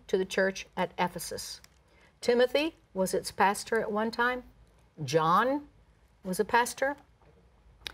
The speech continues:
Now, uh, to this church, which was then existent,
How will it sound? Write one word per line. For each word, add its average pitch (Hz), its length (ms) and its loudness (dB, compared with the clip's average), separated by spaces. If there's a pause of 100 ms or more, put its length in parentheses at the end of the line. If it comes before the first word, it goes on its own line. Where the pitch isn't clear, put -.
(340)
Now, 220 480 4
uh, 202 300 6
to 311 180 2
this 339 160 2
church, - 640 -2 (600)
which 196 180 -2
was 170 280 0
then 285 440 6
existent, 202 880 0